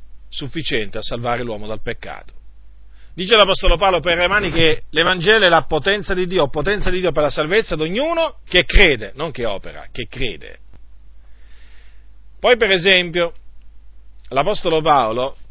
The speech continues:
quando ricorda ai santi di Corinto l'Evangelo che gli aveva annunziato, dice tra le altre cose queste cose.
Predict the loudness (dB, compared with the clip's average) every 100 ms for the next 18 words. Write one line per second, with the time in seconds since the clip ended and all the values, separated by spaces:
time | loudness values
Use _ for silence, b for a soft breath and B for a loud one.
0 | -14 0 2 4 2 0 2 4 4 2
1 | 2 2 2 0 4 2 2 -2 -6 -4
2 | -2 -2 -4 -6 -4 -2 0 -2 0 0
3 | 2 0 0 0 0 0 2 2 2 -2
4 | -4 -8 -2 0 -2 -4 -8 -8 -8 -10
5 | -8 -4 -2 0 2 4 4 4 0 0
6 | 0 0 -2 -4 -4 -2 -2 2 0 0
7 | -6 -8